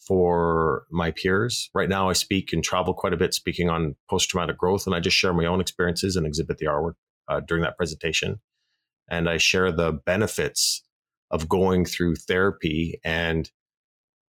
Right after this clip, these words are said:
realizing that potentially you can become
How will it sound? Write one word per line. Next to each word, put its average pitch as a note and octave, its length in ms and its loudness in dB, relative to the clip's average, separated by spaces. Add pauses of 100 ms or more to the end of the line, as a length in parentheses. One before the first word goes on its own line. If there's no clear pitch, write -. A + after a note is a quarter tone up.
(1300)
realizing F#2 500 4
that F2 140 0
potentially G#2 560 2
you E2+ 140 2
can E2+ 160 2
become D#2+ 600 -2